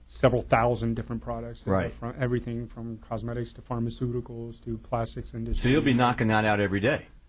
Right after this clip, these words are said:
Speaker 1: Uh, there'll be, there'll be definitely some glycerin, uh, uh,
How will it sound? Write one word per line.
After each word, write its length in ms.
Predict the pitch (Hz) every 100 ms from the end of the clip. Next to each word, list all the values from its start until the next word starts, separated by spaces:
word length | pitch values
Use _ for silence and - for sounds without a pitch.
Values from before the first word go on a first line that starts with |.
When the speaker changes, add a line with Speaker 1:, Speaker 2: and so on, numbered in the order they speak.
| - -
Speaker 1:
Uh, 160 | 160 147
there'll 220 | 147 156 156
be, 320 | 170 165 156
there'll 260 | 147 143
be 140 | 135 139
definitely 580 | 127 135 135 131 123 120
some 260 | - 123
glycerin, 600 | 123 120 127 117 113 113
uh, 400 | 123 113 117
uh, 40 | 123